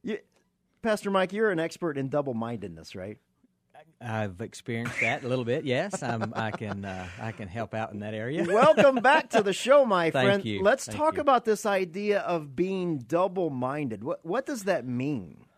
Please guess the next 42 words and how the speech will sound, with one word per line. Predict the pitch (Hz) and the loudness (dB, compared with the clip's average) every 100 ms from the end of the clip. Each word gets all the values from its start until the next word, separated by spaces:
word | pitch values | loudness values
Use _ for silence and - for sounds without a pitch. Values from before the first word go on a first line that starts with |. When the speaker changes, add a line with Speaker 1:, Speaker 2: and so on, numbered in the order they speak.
| _ | _
Speaker 2:
Oh, | 123 | -8
my | 113 98 | -6 -6
goodness. | 101 104 95 92 - | -6 -8 -8 -10 -10
You | |
know, | 101 101 | -10 -8
double-minded, | 95 117 107 104 107 107 98 92 - _ - | -8 -6 -6 -6 -6 -6 -8 -12 -20 _ -14
back | 107 107 104 | -10 -8 -8
in | |
the | 95 | -12
scripture | - 113 101 104 | -10 -10 -8 -10
you're | 95 | -10
talking | 92 107 110 - 98 | -10 -8 -8 -8 -10
about, | 92 95 95 - | -10 -10 -12 -12
uh, | 104 95 92 87 _ _ | -12 -10 -12 -16 _ _
we | 101 101 | -18 -12
can | 104 | -10
look | 101 | -10
at | - | -12
James | 95 107 98 90 | -10 -8 -8 -12
one | 101 101 | -12 -12
eight | 101 98 | -10 -12
also | 95 98 - 98 | -12 -12 -12 -12
and | 95 | -12
kind | 107 98 | -10 -12
of | 90 | -10
gives | 95 | -12
Speaker 1:
Yeah. | 85 104 | -10 -6
Speaker 2:
clarity | 139 147 123 98 | -4 -4 -4 -8
to | 90 | -8
that. | 87 92 90 | -8 -8 -10
And | 95 - | -14 -14
so | 95 87 _ _ _ | -14 -14 _ _ _
one | 107 104 | -8 -6
that | 92 | -6
hasn't | 104 92 90 | -8 -10 -10
been | 95 92 | -10 -10
saved, | - 104 98 92 | -8 -8 -8 -10
they're | 90 | -10
double-minded. | 95 101 95 95 101 98 92 85 | -10 -8 -8 -8 -6 -8 -10 -12
They | 98 95 90 _ _ _ _ - | -12 -12 -12 _ _ _ _ -12
are | 98 95 | -10 -8
a, | 92 95 92 | -8 -8 -10